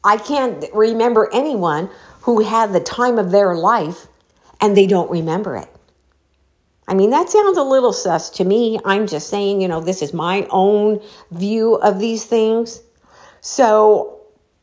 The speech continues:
I mean, I remember every bit of, like, uh, when I went to go see The Cure, okay, that was a long time ago.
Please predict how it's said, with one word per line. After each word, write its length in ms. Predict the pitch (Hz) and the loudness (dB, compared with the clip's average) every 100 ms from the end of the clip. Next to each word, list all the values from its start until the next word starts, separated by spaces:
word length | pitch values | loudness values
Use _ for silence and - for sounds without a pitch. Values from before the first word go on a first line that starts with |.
| _ _ - | _ _ -8
I 160 | - | -4
mean, 260 | 226 233 220 - | -2 0 -2 0
I 140 | 254 | 0
remember 580 | 359 349 226 214 214 - | 2 2 2 2 0 2
every 400 | 208 208 208 196 | 0 0 0 -2
bit 480 | 160 170 220 - - - | -2 0 0 -2 -6 -2
of, 480 | 175 175 156 156 - - 185 | 0 0 -2 -8 -18 -6 -2
like, 380 | 175 175 - | -2 -4 -10
uh, 380 | 170 156 151 - - _ _ _ _ _ _ _ _ _ - | -8 -8 -10 -14 -20 _ _ _ _ _ _ _ _ _ -4
when 180 | 196 | 0
I 100 | 208 | 2
went 220 | 240 254 247 | 2 2 2
to 80 | |
go 160 | 233 233 | 4 2
see 160 | 220 247 | 2 -4
The 100 | 196 | -6
Cure, 400 | - 294 214 165 | -6 -4 0 0
okay, 200 | 180 254 | 2 0
that 120 | 277 | 0
was 100 | 320 | 0
a 40 | |
long 240 | 208 254 262 | 2 0 0
time 220 | 294 294 | 0 0
ago. 260 | 254 - | -2 -4